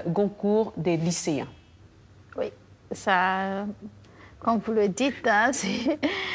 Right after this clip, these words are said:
Speaker 2: c'est une année, euh, ça a été une année plutôt difficile quand même, euh, avec, euh, cette pandémie. Mais, euh, voilà, qui s'achève pour moi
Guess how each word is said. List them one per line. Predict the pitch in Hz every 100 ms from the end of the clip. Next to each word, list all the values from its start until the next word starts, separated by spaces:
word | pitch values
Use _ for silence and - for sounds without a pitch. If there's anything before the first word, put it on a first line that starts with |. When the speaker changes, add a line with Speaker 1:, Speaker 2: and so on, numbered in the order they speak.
| -
Speaker 2:
c'est | - 233 220
une | 233
année, | 214 214 226 233 226
euh, | 202 190 170 165 160 165
ça | - 247
a |
été | 247 277 262
une | 247
année | 233 240
plutôt | - 247 262
difficile | 214 170 - 226 - 339 339 -
quand | 233
même, | 214 233 254 285 214
euh, | 196 185 151 170
avec, | 185 202 214 -
euh, | 190 175 175 170 165 180 175
cette | - 202
pandémie. | - 208 196 196 208 233 330 - - - - -
Mais, | 233 214 214
euh, | 185 190 190
voilà, | 185 170 104 165 247 - - -
qui | 226
s'achève | - 185 - 240 240 -
pour | 254 240
moi | 233 262